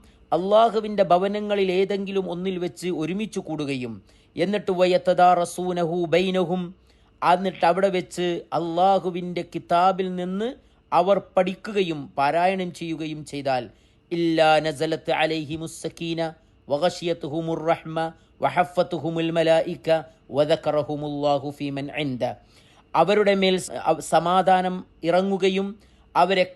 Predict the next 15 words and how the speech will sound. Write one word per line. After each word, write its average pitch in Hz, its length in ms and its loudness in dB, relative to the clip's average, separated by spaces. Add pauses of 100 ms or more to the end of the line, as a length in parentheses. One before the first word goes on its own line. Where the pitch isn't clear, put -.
കാരുണ്യം 185 560 2
പൊതിയുകയും 190 680 -4 (340)
മലക്കുകൾ 185 600 0
അവരെ 170 180 2
ചുറ്റിപ്പൊതിയുകയും 190 1000 -2 (360)
അള്ളാഹുവിൻ്റെ 175 720 2
സാന്നിധ്യത്തിൽ, 170 800 -2
സന്നിധാനത്തിലുള്ള 165 960 0 (100)
അഥവാ 160 320 0
മലക്കുകളോട് 165 800 -4 (440)
അള്ളാഹു 175 560 4
അവരെക്കുറിച്ച് 160 600 -4 (100)
പറയുകയും 143 580 -2
ചെയ്യും 135 380 -10
എന്നതാണ്. 120 400 -8